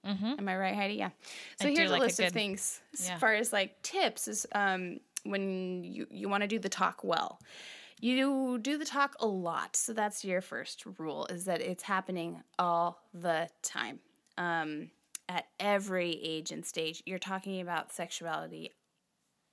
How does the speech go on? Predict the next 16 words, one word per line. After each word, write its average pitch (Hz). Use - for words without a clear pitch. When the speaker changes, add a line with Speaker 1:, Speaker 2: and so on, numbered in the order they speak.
Speaker 2:
at 190
least 208
in 175
pieces -
along 165
the -
way. -
There's 226
some 233
great 220
books, 214
um, 196
that 214
I 208
can 214
recommend. 190